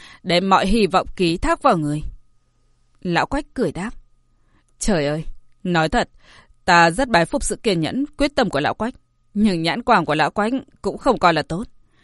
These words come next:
Người ưu tú như ta đây mà lại không nhìn ra ư? Lâm Phàm đã hy vọng lão Quách có thể nhìn ra sự ưu tú của hắn đến nhường nào. Đáng tiếc, lại vẫn không thừa nhận. Có nhìn ra.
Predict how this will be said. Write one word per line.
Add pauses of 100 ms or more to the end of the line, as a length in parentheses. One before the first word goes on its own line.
(260)
Người
ưu
tú
như
ta
đây
mà
lại
không
nhìn
ra
ư? (1160)
Lâm
Phàm
đã
hy
vọng
lão
Quách
có
thể
nhìn
ra
sự
ưu
tú
của
hắn
đến
nhường
nào. (680)
Đáng
tiếc, (1300)
lại
vẫn
không
thừa
nhận. (1080)
Có
nhìn
ra.